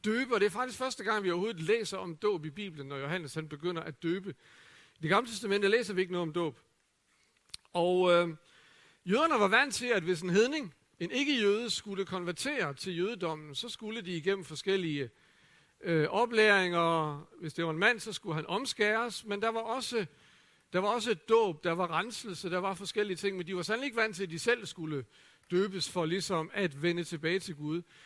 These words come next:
Men Johannes forkyndte det, og det var en dåb, som var en venden tilbage til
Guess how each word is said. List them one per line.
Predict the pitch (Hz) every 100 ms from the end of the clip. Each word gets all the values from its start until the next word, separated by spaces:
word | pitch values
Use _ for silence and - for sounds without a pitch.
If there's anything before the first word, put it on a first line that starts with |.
| - -
Men | 180
Johannes | 202 254 320 247
forkyndte | 233 - 262 254 - 175
det, | 151 - - - -
og | 175
det | 254
var | 294
en | 247
dåb, | 185 262 277 190
som | - - 220 202
var | 202 202
en | 208 190
venden | 202 202
tilbage | - 190 196 214 254 285
til | - 226 190